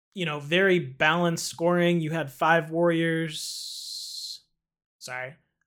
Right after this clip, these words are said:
Um, you actually had six Warriors in double figures. Curry led the way with twenty-four. Draymond Green had ten. Thompson had twenty. Wiggins had twenty.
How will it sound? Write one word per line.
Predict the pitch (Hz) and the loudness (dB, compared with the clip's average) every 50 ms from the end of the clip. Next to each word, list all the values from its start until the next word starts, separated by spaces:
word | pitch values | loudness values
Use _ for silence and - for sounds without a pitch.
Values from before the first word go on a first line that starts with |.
| _ _ | _ _
Um, | 180 156 147 143 139 135 135 135 135 - _ _ _ | 0 2 2 2 2 0 -2 -6 -10 -14 _ _ _
you | - 175 175 175 | -4 0 4 6
actually | 175 170 170 - - 175 170 170 160 | 6 6 6 4 -2 -2 0 0 0
had | 180 180 160 160 165 160 151 170 - | 2 2 4 4 4 4 2 -2 -6
six | - - - 294 370 349 - - | -6 -4 0 0 0 0 -2 0
Warriors | 208 202 190 180 175 170 170 165 - | 4 4 6 6 6 6 4 4 0
in | 170 160 | -4 -2
double | 160 156 143 147 139 | -2 -2 -2 -2 -6
figures. | - - 156 147 151 156 151 156 143 - - _ | -4 -4 -4 -2 -2 -2 -4 -4 -6 -8 -14 _
Curry | - - 214 214 220 208 | -2 2 4 6 6 6
led | 196 185 185 170 | 6 6 4 4
the | 175 170 | 2 4
way | 170 170 170 165 | 4 4 4 4
with | 160 160 | 2 -2
twenty-four. | 160 - 170 160 156 151 139 - - 185 190 185 185 175 | -4 -4 -6 -6 -6 -6 -8 -4 0 4 6 6 6 6
Draymond | 156 165 165 165 165 160 160 151 | 4 0 -2 -2 -2 -4 -6 -8
Green | 151 151 156 143 | -10 -10 -10 -12
had | 143 156 135 - _ | -12 -14 -16 -16 _
ten. | - - 208 190 185 180 180 180 175 | -8 -4 -2 0 0 0 0 -2 -4
Thompson | 175 - 180 160 160 156 - - 156 156 | -4 -4 -4 -4 -2 -6 -10 -12 -12 -12
had | 151 143 139 - | -12 -12 -12 -10
twenty. | - 190 190 185 185 185 180 180 180 | -8 -4 -4 -4 -4 -4 -6 -6 -8
Wiggins | 165 156 156 151 151 151 147 - | -8 -8 -10 -10 -12 -16 -16 -16
had | 151 135 135 139 | -16 -16 -16 _
twenty. | - - 185 185 185 185 180 180 180 | -14 -10 -8 -6 -4 -4 -6 -6 -8